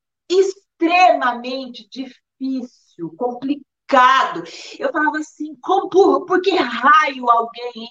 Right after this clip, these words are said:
inventou, é, isso, sabe? Se o corpo é uma coisa assim, a gente olha e a gente começa a fazer correlações e talvez a gente consiga desenvolver a modelagem.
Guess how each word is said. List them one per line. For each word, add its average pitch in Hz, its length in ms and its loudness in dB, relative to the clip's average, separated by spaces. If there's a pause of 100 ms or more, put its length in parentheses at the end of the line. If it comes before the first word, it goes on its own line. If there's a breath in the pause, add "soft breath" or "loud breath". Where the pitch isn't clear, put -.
inventou, 233 720 -6 (380 loud breath)
é, 262 260 -2
isso, 294 560 0
sabe? 196 480 2
Se 311 680 -6 (360 loud breath)
o 330 160 2
corpo 330 800 -2
é 294 80 6 (100)
uma 311 240 2
coisa 302 380 0
assim, 311 340 -6
a 294 60 0
gente 302 340 -4
olha 294 480 4
e 285 100 -10
a 294 100 -6
gente 302 420 -8 (340 soft breath)
começa 294 960 2
a 277 320 0 (140)
fazer 277 580 -4
correlações 285 960 -2
e 294 80 -10
talvez 285 380 2
a 285 40 -10
gente - 240 -14
consiga 285 640 -4 (960)
desenvolver 240 720 2
a 226 100 6
modelagem. 220 760 2